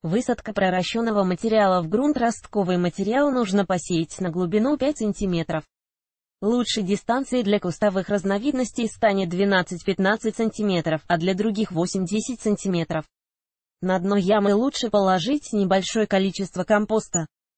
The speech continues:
Такой материал обеспечит будущему растению достаточное количество полезных веществ. Перед высадкой фасоли нужно грядку полить тёплой водой.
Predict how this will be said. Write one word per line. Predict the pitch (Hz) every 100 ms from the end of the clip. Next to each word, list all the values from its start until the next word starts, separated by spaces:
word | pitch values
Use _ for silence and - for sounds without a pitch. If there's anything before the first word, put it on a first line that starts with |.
| -
Такой | 190 - 202
материал | 185 - 208 202 208
обеспечит | 202 208 - 233 214 180
будущему | 175 262 285 - 247 214
растению | 208 202 277 285 226 170 160
достаточное | 190 220 202 180 180 170 160
количество | 185 196 190 175 185
полезных | 170 214 190 165 180 -
веществ. | 156 - 151 - - _ _ _ -
Перед | 185 175
высадкой | 185 277 247 - 208
фасоли | - 185 - 196 190
нужно | 240 294 226 180
грядку | 196 254 - 254
полить | 233 208 196
тёплой | - 285 269 220
водой. | 185 160 151 143